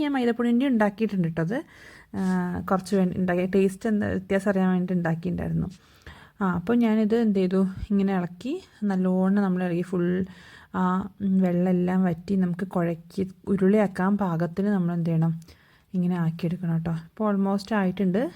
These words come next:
പിന്നെ നമ്മൾ, ആ, ഇതിപ്പോൾ കണ്ടോ ആയി. എന്നിട്ട് നമ്മളിത് തീ കുറച്ച് വെ-, തീ കുറയ്ക്കില്ല, തീ ഓഫാക്കിയിട്ട് നമ്മൾ എന്ത് ചെയ്യണം, തണുക്കാൻ വെച്ചിട്ട് പിന്നെ ഇങ്ങനെ കുഞ്ഞു കുഞ്ഞു ബോളാക്കി മാറ്റണം കേട്ടോ. പിന്നെ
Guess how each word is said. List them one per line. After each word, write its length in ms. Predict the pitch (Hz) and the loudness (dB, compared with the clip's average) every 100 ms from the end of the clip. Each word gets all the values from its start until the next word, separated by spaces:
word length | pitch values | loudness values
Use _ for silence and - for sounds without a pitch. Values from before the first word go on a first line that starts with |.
| - | -6
പിന്നെ 160 | 196 190 | -2 0
നമ്മൾ, 200 | 185 185 277 359 247 - 185 | 2 0 -2 -6 -12 -8 -4
ആ, 40 | 180 175 180 | -2 -2 -4
ഇതിപ്പോൾ 220 | 185 190 | -4 -2
കണ്ടോ 160 | 170 170 | -2 -2
ആയി. 120 | 170 - - - - - - | -6 -8 -18 -20 -20 -20 -2
എന്നിട്ട് 300 | 202 196 202 214 208 - - 214 | 2 2 2 2 0 -4 -12 -4
നമ്മളിത് 280 | 196 208 208 220 | -2 0 0 2
തീ 60 | 220 | 2
കുറച്ച് 240 | 202 190 208 | 2 0 -2
വെ-, 260 | 180 - 190 190 | -4 -4 -6 -2
തീ 60 | 208 | -2
കുറയ്ക്കില്ല, 400 | 202 - 202 214 339 - 185 196 | -2 -4 -2 -2 -4 -8 -8 -2
തീ 80 | 196 | 0
ഓഫാക്കിയിട്ട് 560 | 185 190 185 190 190 285 - - - - - | 0 -2 -4 -4 -6 -6 -10 -18 -20 -18 -4
നമ്മൾ 160 | 202 196 | 0 2
എന്ത് 100 | 190 | 2
ചെയ്യണം, 220 | 175 175 175 - - - | 2 0 -2 -8 -12 -4
തണുക്കാൻ 340 | 175 165 196 196 | -4 0 0 0
വെച്ചിട്ട് 300 | 190 190 359 403 | -2 -4 -6 -2
പിന്നെ 140 | 208 190 | 0 2
ഇങ്ങനെ 160 | 185 185 | 2 2
കുഞ്ഞു 160 | 185 185 | 2 2
കുഞ്ഞു 160 | 185 190 | 0 0
ബോളാക്കി 500 | 175 165 180 180 - 175 | 0 0 0 -4 -4 -6
മാറ്റണം 280 | 156 165 180 | -6 -4 -4
കേട്ടോ. 180 | 190 214 - - - - - | -4 -6 -8 -20 -20 -20 -20
പിന്നെ 160 | - | -4